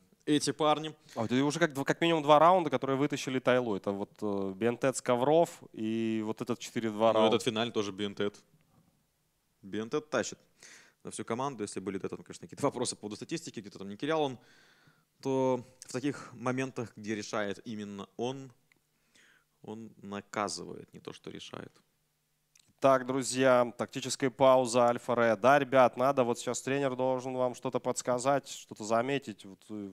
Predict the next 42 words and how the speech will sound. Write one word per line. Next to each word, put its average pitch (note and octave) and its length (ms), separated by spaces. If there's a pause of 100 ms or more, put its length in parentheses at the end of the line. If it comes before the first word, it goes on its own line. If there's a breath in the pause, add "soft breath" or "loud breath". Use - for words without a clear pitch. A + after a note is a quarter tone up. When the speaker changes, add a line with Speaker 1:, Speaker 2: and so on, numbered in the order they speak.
Speaker 2:
вы A#2+ 140
и - 20
правильные D3+ 480
вот, D3 220
м, C#3 600
вещи E3 400
<laughs> C#3+ 260
делаете, A2 380
но A#2 160
вот B2 140 (1040)
Speaker 1:
Ну, C#3+ 60
Speaker 2:
просто C#3+ 120
Speaker 1:
не C#3+ 60
доигрывают, C3+ 640
не A#2+ 80
Speaker 2:
не D#3+ 40
Speaker 1:
доигрывают D3 460
до D3+ 80
Speaker 2:
доигрывают. A2 200 (100)
Speaker 1:
конца. B2 160 (460 soft breath)
Они A2 160
выигрывают D#3+ 280
ситуацию, B2+ 680
дают C3 360
минусы, C3 340
они A#2+ 160
в G#2+ 60
большинстве C#3 480
остаются C#3 500
и B2 160
вот B2+ 160
не C3 100
могут C#3+ 400
до D3 100
конца, C3+ 340
до A#2 100
какого-то A#2 260
логического A#2 340
конца A2+ 220
довести A#2 420 (560 soft breath)
любую A2+ 260
ситуацию. - 520